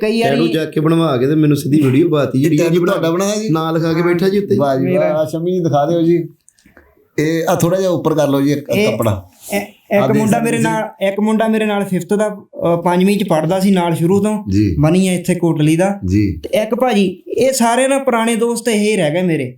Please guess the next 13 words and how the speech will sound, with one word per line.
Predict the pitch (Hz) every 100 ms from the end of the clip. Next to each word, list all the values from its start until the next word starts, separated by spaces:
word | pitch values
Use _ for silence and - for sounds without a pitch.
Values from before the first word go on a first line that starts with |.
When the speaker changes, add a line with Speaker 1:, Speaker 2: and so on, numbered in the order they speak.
| 110
Speaker 3:
ਹੂੰ। | 131 120 76 71 - _ _ - 202
Speaker 1:
ਦੋ | 180 202
ਬੰਦੇ | 180 175 160
ਹੀ। | 131 -
Speaker 3:
ਕਿਆ | - 104
ਬਾਤ। | 104
Speaker 1:
ਬਾਕੀ | 190 196 254
ਚਾਰ | 240 226 220
ਪੰਜ | 226 226 226 233 - _ _ _ - 175 - 185
ਹੈਗੇ | 175 180 208
ਆ | 226
ਯਾਰ | 208 196 190
ਬੇਲੀ। | 190 190 220 214